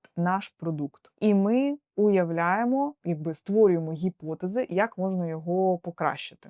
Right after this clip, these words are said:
Тобто ми буквально дивимося, як хтось користується нашим продуктом, не знаю, наприклад, клацає наш веб-сайт, і ми можемо робити висновки певні стосовно цього. Також, якщо ми говоримо про програмне забезпечення, у нас там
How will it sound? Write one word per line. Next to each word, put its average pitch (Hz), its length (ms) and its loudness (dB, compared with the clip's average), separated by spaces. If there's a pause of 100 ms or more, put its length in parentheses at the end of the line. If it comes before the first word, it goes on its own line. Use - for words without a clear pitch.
(120)
Тобто - 240 -12
ми 208 140 -2
буквально 214 420 -4 (160)
дивимося, 170 680 -4 (240)
як 185 460 0 (300)
хтось - 360 0
користується 160 560 -8
нашим 151 280 -12
продуктом, 185 380 -6
не 156 60 -10
знаю, 156 140 -6
наприклад, 151 380 -6 (340)
клацає 170 420 -2
наш 156 220 -10
веб-сайт, 294 580 -4
і 349 420 4 (320)
ми 214 400 4
можемо 185 600 0
робити 170 440 0
висновки 160 600 -4
певні 180 320 -4
стосовно 156 400 -12
цього. - 340 -20
Також, 262 380 0
якщо 202 200 -8
ми 185 80 -2
говоримо 180 340 -2
про 156 120 -10
програмне 165 460 -4
забезпечення, 170 680 -4
у 165 40 -8
нас 170 180 -8
там 156 260 -12